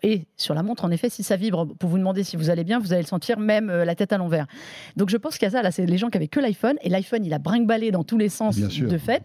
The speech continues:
Speaker 2: Oui, là, il devait
Speaker 1: Alors,
Speaker 2: clignoter en rouge dans tous
Speaker 1: ouais.
Speaker 2: les, tous les trucs
Speaker 1: Est-ce
Speaker 2: et
Speaker 1: qu'ils
Speaker 2: tout.
Speaker 1: peuvent faire une mise à jour ? Ça voudrait dire alléger un peu la détection.
Speaker 2: Oui,
Speaker 1: Moi,
Speaker 2: ou
Speaker 1: je pense
Speaker 2: peut-être
Speaker 1: que ce qu'il
Speaker 2: l'op-,
Speaker 1: faut,
Speaker 2: ou peut-être l'optimiser.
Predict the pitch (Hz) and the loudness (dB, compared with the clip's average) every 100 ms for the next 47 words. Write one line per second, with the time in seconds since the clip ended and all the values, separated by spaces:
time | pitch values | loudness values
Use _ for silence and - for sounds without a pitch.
0 | - 98 107 85 90 107 98 101 107 131 | -2 0 0 0 0 0 2 2 2 2
1 | 127 120 123 110 107 127 104 143 277 311 | 2 2 -2 0 2 2 0 0 4 4
2 | 98 127 190 196 - - - - - 320 | 2 0 0 2 2 0 -2 -2 0 -2
3 | - 330 277 247 214 202 202 359 320 - | 0 0 4 2 4 0 2 0 -2 -6
4 | - _ - - 202 226 226 330 - _ | -20 _ -2 -2 0 -2 -2 -2 -4 _
5 | _ _ - 220 233 240 254 277 269 247 | _ _ -2 -2 0 0 0 0 0 0
6 | 175 165 214 - 165 - 151 262 233 143 | 0 -2 -4 -2 -4 0 2 4 4 2
7 | 151 151 139 139 262 - 175 131 135 123 | 0 0 0 0 0 -2 0 0 0 -2
8 | 117 110 - 107 123 175 | -2 -2 0 0 0 0